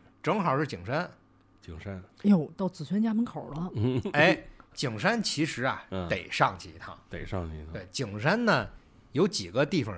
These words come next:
Speaker 1: 是可以看的。歪脖树是假的啊，咱先说，
Speaker 2: 啊。
Speaker 1: 歪脖树是厚种的，那原先那个早就烧了。
Speaker 3: 对，雷劈嘛。
Speaker 1: 崇祯跟
Speaker 2: 嗯。
Speaker 1: 上吊那个。
Speaker 2: 嗯。
Speaker 1: 这个景山周围没有停车场，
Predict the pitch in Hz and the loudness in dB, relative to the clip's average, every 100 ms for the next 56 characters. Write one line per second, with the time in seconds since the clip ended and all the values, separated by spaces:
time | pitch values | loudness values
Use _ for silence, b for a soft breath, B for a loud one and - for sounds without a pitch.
0 | 82 - 95 82 - 95 - 110 - - | -10 -14 -14 -12 -12 -12 -10 -10 -10 -2
1 | 165 220 214 151 113 101 87 87 101 110 | 2 2 2 0 2 0 2 2 2 4
2 | 120 113 107 B B 175 196 202 175 156 | 6 4 2 B B 4 6 6 4 4
3 | 160 143 156 95 95 110 117 127 170 190 | 6 6 4 2 0 0 4 4 6 6
4 | 147 113 104 87 90 - 165 139 - 208 | 4 4 2 -2 0 6 8 8 8 8
5 | 165 - - 311 143 160 143 147 - 113 | 8 6 4 4 6 6 4 0 -2 -2
6 | - - 196 165 139 131 98 85 76 - | -2 2 4 6 8 6 4 -6 -12 -6
7 | 92 82 b b b - - 233 - 113 | -4 -4 b b b -6 2 4 4 2
8 | 113 196 208 190 185 156 160 90 98 113 | 4 4 4 4 6 4 2 0 -4 -4
9 | 92 | -6